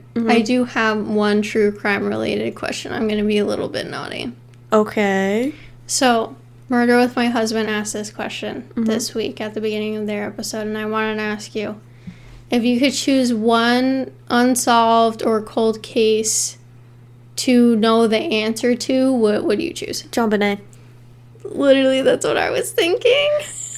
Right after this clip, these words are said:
Speaker 1: I question that every day of my life.
Speaker 2: Same. Because, like, other cases,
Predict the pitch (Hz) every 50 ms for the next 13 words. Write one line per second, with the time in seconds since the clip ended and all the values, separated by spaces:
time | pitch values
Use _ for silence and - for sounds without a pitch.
0 | - - - 247 247 254 262 254 - - - - 247 254 254 - - 277 254 240
1 | 233 226 - - 233 220 233 220 233 226 214 214 208 202 196 196 190 185 180 185
2 | - 240 226 220 214 214 220 220 - - - - - - - - - - - -
3 | - - - - - - - - - - - - - - - - - 302 302 277
4 | 330 320 302 330 311 294 - - - 262 269 311 320 320 311 - - 302 294 294
5 | 294 - 311 302 302 302 302 294 294 - -